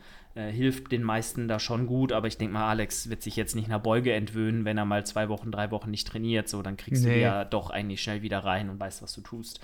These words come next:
Speaker 1: Aber viele profitieren auch davon, auch im Training, sich einfach wieder an das Trainingsvolumen langsam zu gewöhnen und nach und nach die Intensität wieder anzuziehen. Im Bodybuilding zumindest.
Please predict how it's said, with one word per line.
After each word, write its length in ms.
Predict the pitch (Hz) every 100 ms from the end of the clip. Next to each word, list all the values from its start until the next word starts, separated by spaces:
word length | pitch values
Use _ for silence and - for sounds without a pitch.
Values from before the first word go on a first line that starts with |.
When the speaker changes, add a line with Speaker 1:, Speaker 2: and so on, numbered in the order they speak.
| - - - -
Speaker 1:
Aber 140 | 104
viele 240 | 101 117 113
profitieren 580 | - 107 - - 107 98
auch 120 | 92
davon, 420 | 104 - 107 98
auch 160 | 98 110
im 100 | 98
Training, 400 | - 104 95 98
sich 220 | 101 104
einfach 260 | 104 107
wieder 160 | 117 113
an 80 | 104
das 140 | 101
Trainingsvolumen 640 | - 147 147 143 131 127
langsam 340 | 120 123 120 117
zu 140 | 120
gewöhnen 320 | 113 113 113
und 100 | 104
nach 240 | 104 92 -
und 60 |
nach 180 | 101 95
die 140 | - 101
Intensität 680 | 104 107 104 101 - - -
wieder 120 | -
anzuziehen. 520 | 90 - - - - - - - - - -
Im 100 | 127
Bodybuilding 560 | 123 127 110 110 98
zumindest. 540 | 90 98 90 98 -